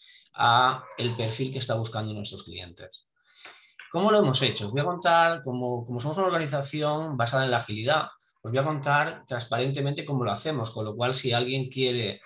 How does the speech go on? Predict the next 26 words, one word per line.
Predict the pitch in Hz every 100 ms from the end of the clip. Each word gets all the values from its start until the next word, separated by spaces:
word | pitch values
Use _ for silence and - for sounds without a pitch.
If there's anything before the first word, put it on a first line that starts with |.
| - - -
eh, | - 101
coger, | 110 113 123 123 127 -
eh, | 107 104 98 -
tips | 123 123 123 123
y |
coger, | 113 104 113 110 107 101
eh, | 101 98 92 - 110
estos | 110 120
consejos, | 120 117 131 123 160 185 _ - -
a | -
nosotros | 113 131 147
nos | 127
están | - 117 110
funcionando. | 127 117 101 90 80 92 _ _ _ _ _ _ _ -
Nosotros | 120 127 147 175
lo | 170
que, | 151 131 123 120 -
a | 120
lo | 117
que | 120
nos | 113
dedicamos | 113 107 131 160 156
o |
lo | 151 131
que |
aportamos, | 117 113 113 139 156 196 -